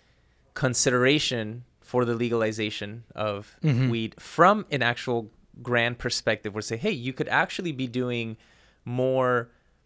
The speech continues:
Speaker 1: good in terms of reconciliation,
Speaker 2: Yeah.
Speaker 1: um, or, uh, changing the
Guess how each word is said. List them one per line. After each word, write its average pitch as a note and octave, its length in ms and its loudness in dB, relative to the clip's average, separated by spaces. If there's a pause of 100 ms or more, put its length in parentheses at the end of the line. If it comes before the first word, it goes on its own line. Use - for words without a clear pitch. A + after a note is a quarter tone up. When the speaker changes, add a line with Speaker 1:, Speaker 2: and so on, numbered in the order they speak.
(420)
Speaker 1:
good D#3 400 6
in B2+ 180 -4
terms A#2+ 380 -2
of G#2+ 420 0 (200)
reconciliation, G#2+ 1000 -4 (240)
Speaker 2:
Yeah. A2 220 4
Speaker 1:
um, A2 320 2
or, G#2+ 600 4 (400)
uh, - 140 -4
changing A#2 840 -2 (420)
the G#2 720 2